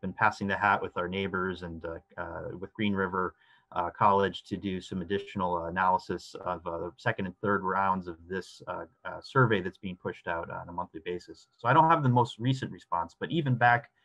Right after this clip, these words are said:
on April one, you can see, uh, two-thirds of our businesses were already thinking about layoffs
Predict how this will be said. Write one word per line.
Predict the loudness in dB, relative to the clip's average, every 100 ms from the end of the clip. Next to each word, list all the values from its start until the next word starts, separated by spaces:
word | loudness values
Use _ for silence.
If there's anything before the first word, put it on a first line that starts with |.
| _ _ -2
on | 0
April | 2 2 4 4
one, | 8 8 8
you | 2
can | -2
see, | -4 0 2 2 0 _ _ _ -2
uh, | -2
two-thirds | 2 4 6 8 8 6
of | 4
our | 4
businesses | 4 0 0 -2 0
were | 4
already | 6 6 2
thinking | -2 -4 -2
about | 0 0
layoffs | 2 4 6 6 4 0 -20